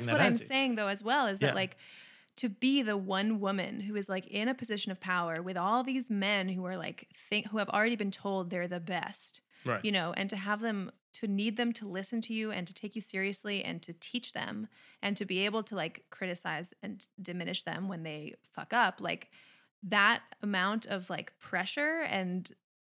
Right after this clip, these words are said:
Speaker 2: you know, target, like, being
Speaker 1: Right.
Speaker 2: such a t-, sexual target, especially, like, obviously that's the jokes every single one of these men is gonna make is, like,
Speaker 1: Right.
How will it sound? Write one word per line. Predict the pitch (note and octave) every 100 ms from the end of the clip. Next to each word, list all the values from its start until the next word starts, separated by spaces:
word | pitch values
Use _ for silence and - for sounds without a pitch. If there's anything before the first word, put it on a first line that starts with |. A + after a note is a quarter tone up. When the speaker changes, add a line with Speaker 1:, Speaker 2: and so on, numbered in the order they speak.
| _
Speaker 2:
you | G3+ G3+
know, | F#3 G#3+ - - _ _ _ _ _ _ -
target, | - G3 G#3 A#3+
like, | G#3 G3
being | G#3 A3+
Speaker 1:
Right. | B3
Speaker 2:
such | A3+ G#3+
a | -
t-, | -
sexual | - G3 - B3+ B3
target, | B3 B3 B3+
especially, | A3+ - F#3+ - C#4
like, | A3+ -
obviously | D#4+ D#4
that's | C#4 B3
the | A3+
jokes | F#3 C4+ C4 -
every | A3+ B3+ C4
single | A#3+ B3+ A3+
one | G3+ B3
of |
these | A3 G3
men | G3
is | A3+
gonna | G#3 F3+
make | F#3 A3+ G3
is, | F#3
like, | E3+
Speaker 1:
Right. | - A#2